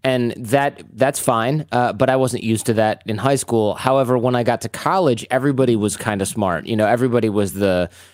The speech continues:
show up to the geometry test type of person or had figured out strategies around that. So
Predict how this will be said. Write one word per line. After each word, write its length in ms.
show 300
up 160
to 100
the 80
geometry 600
test 320
type 200
of 80
person 540
or 240
had 200
figured 320
out 280
strategies 580
around 240
that. 160
So 340